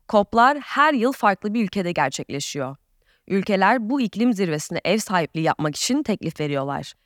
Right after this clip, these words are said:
Ev sahibi seçilen ülke müzakereleri yönetmek için bir başkan atıyor ve bu başkan tartışılacak konuların şekillenmesine yardımcı oluyor.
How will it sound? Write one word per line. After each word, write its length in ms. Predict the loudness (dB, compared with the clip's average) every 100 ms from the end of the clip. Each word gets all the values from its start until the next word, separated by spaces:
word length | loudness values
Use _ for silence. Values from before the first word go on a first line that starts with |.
| _
Ev 140 | 0 0
sahibi 340 | 2 2 2
seçilen 380 | -4 -6 -4 -4
ülke 420 | -4 -2 -2 -2 -4
müzakereleri 640 | 0 2 2 2 0 2
yönetmek 460 | 2 0 -2 -6 -8
için 340 | -6 -4 -4 -4
bir 160 | -4 -2
başkan 340 | 0 -2 -2
atıyor 440 | -2 -2 -2 -2 -2 _ _ _
ve 160 | -6 -2
bu 120 | 2
başkan 460 | 2 2 0 -2 -2 -2
tartışılacak 680 | 0 0 0 -2 0 0
konuların 460 | 0 -2 0 -2 -4
şekillenmesine 760 | -4 -4 -2 0 0 -2 -4 0
yardımcı 500 | 2 0 -2 -6 -6
oluyor. 300 | -8 -10